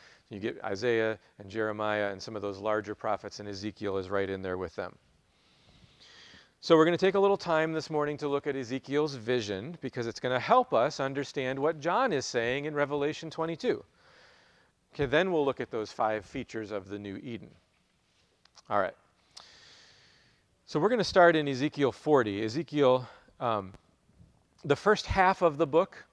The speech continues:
announces the judgment of exile because of Israel's sin. So Israel has sinned, and that means they're being yanked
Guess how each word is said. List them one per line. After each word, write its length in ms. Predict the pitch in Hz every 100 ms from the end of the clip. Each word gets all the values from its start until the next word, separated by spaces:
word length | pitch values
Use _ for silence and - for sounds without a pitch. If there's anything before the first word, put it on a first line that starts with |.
| _ _ -
announces 840 | 156 139 135 151 156 170 160 151 - - - -
the 120 | 135
judgment 800 | 113 98 131 147 143 156 170 - - - _ _
of 200 | 143 127 -
exile 640 | 131 131 120 135 135 139
because 320 | 127 - 131
of 100 | 120
Israel's 560 | 131 131 123 127 120 107
sin. 420 | - 143 127 147
So 200 | 151 123
Israel 340 | 127 139 151 160
has 160 | 165
sinned, 460 | - 180 160 160 165 - _
and 100 | 127
that 140 | 131 135
means 200 | 139 123
they're 180 | 135
being 360 | 123 127 120 117 - - _ _ _ _
yanked 580 | 117 120 156 175 -